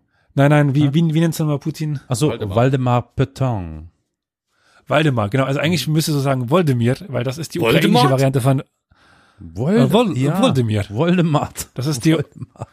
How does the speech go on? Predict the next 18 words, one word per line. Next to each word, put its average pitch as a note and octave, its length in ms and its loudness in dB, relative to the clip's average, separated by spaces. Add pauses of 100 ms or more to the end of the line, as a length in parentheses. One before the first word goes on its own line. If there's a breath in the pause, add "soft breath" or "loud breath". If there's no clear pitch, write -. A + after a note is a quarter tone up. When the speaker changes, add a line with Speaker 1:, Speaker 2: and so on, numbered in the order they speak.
(100)
Speaker 1:
das C#3 180 -4
ist F#3 40 -6
Speaker 3:
Das G3+ 80 -2
ist F#3 80 -2
Speaker 1:
die, E3+ 100 4
äh, D#3 40 6
Speaker 3:
Voldemort. D3+ 380 2
Speaker 1:
ukrainische E3+ 440 0
Variante D3+ 400 0
von D3+ 240 -6
Wladimir. B2+ 560 -2 (100)
Speaker 3:
<laughs> E4 360 -2 (520)
Das C#4 80 -10
ist A#3+ 140 -6
einfach C3+ 280 0
Voldemort. A#2+ 600 -2 (1500)
Speaker 1:
Jedenfalls, D#3+ 640 -2
äh, C#3 440 0